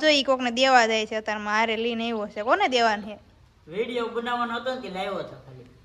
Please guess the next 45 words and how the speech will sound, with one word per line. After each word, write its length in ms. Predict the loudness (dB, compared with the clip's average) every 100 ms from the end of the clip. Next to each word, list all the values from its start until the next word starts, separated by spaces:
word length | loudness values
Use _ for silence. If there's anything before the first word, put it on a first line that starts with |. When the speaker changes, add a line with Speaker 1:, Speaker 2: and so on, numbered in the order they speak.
| -20 _ 4
Speaker 1:
કે 60 | 4
એની 160 | 6 2
કોકને? 160 | 2
Speaker 2:
દેવા 220 | 2 0 -2
તો 100 | -4
કોને 220 | -4 -4 -8
જાય? 220 | -10 -14 -12
Speaker 1:
તો 80 | 0
હવે 200 | 2 4
ધીમો 300 | 4 2 2
ધીમો 240 | 2 2
વરસાદ 340 | 2 2 0 0
થઈ 120 | -2
ગયો 240 | 2 4 4
છે 160 | 2 0 0 -4 4
ચાલુ, 280 | 4 4 0 -4 -14 2
ને 60 | 6
હવે 180 | 8 8
અમે 200 | 4 4
જઈએ 240 | 4 4
છીએ 160 | 0 -2
અમારા 260 | 2 2
ઘરે. 260 | 4 4 4 2 -6 -20 -2
કારણ 260 | 4 4 4
આ 80 | 0
ભાઈનો 400 | 4 6 6 2
ફોન 320 | 2 2 4
તો 40 |
આપણે 220 | 2 4 4
વોટરપ્રૂફ 560 | 4 4 0 0 -6
છે 140 | -2 -2
એટલે 200 | 0 -2
કે 180 | -2 0
પલળવાની 500 | 0 2 2 0 -2
ચિંતા 320 | -4 -2 -2
નહીં. 200 | -2 0
મારો 320 | 2 2 0
છે 200 | -2 -4
તો 80 | -2
ઈ 80 | -2
જો 120 | 0
ઓલામાં 240 | 0 -2
થેલીમાં 360 | -2 -2 -2 -4
નાખી 180 | -6 -6
દીધો. 260 | -6 -4